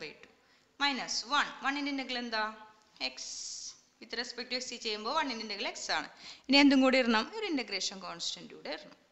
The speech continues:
ഇത്രയേ ഉള്ളൂ. മനസ്സിലാവുന്നുണ്ടോ? അത് തന്നെ നമ്മൾ ഇത് integration ചെയ്യാൻ വേണ്ടിയിട്ട് trigonometric identity ഉപയോഗിച്ചു. Then variables ഒക്കെ സെപ്പറേറ്റ് ചെയ്തിട്ട് integration ചെയ്തു. ഓക്കെ, ഇനി അടുത്തതൊന്ന്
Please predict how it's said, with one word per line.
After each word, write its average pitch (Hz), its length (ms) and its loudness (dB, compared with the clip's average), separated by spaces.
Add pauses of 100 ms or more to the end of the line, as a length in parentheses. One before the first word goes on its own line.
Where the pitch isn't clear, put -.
(120)
ഇത്രയേ 208 220 -10
ഉള്ളൂ. - 100 -18 (680)
മനസ്സിലാവുന്നുണ്ടോ? 247 640 2 (560)
അത് 247 140 4
തന്നെ 254 240 2
നമ്മൾ 240 220 0
ഇത് 247 80 -2 (120)
integration 220 460 -4
ചെയ്യാൻ 202 280 -2
വേണ്ടിയിട്ട് 196 360 -6 (400)
trigonometric 233 720 -4
identity 190 420 -8
ഉപയോഗിച്ചു. 185 500 -10 (200)
Then 214 120 -8 (300)
variables 208 520 -8
ഒക്കെ 190 180 -16
സെപ്പറേറ്റ് 185 480 -12
ചെയ്തിട്ട് 185 340 -14 (460)
integration 262 540 -8
ചെയ്തു. 135 180 -20 (500)
ഓക്കെ, 330 180 -6 (540)
ഇനി 403 160 -2
അടുത്തതൊന്ന് 302 400 -2